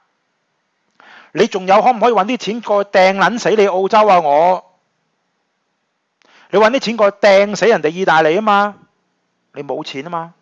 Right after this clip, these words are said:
係咪啊？你世衛而家捐返幾多錢啫？係嘛？都係捐返幾千萬過去啫嘛。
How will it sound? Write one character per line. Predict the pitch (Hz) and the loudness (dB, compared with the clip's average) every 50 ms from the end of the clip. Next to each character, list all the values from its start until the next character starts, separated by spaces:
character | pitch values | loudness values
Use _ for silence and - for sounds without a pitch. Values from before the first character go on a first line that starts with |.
| _ _ _ _ _ _ _ _ _ _ _ | _ _ _ _ _ _ _ _ _ _ _
係 | - 127 | -10 -6
咪 | 117 120 | -4 -4
啊？ | 127 131 139 143 _ _ _ _ _ _ _ _ _ _ _ _ _ _ _ _ _ _ _ _ _ _ _ _ _ _ _ _ _ _ - | -4 -4 -6 -10 _ _ _ _ _ _ _ _ _ _ _ _ _ _ _ _ _ _ _ _ _ _ _ _ _ _ _ _ _ _ -4
你 | 143 165 196 | -2 -2 0
世 | - 214 | 2 2
衛 | 202 196 180 143 127 | 2 4 2 0 0
而 | 123 | 0
家 | 190 202 | -2 -2
捐 | - 220 208 | -2 -4 -6
返 | 190 202 185 | -6 -6 -6
幾 | - 135 | -4 -6
多 | 156 156 | -6 -6
錢 | - 127 131 131 | -8 -12 -16 -16
啫？ | - - _ _ _ _ _ _ _ _ _ _ _ _ _ _ | -18 -18 _ _ _ _ _ _ _ _ _ _ _ _ _ _
係 | 104 107 | -14 -8
嘛？ | 113 113 117 120 _ _ _ _ _ _ _ _ - | -8 -8 -8 -10 _ _ _ _ _ _ _ _ -2
都 | 262 | -2
係 | 214 - | -2 -2
捐 | - 240 226 | -4 -4 -2
返 | 226 226 220 | -2 -2 -2
幾 | - - 175 | -4 -8 -8
千 | - - 214 196 | -8 -10 -8 -6
萬 | 160 135 135 | -8 -8 -8
過 | - 151 139 135 143 | -6 -6 -6 -6 -6
去 | 175 | -8
啫 | |
嘛。 | 175 165 156 151 151 | -8 -10 -10 -10 -12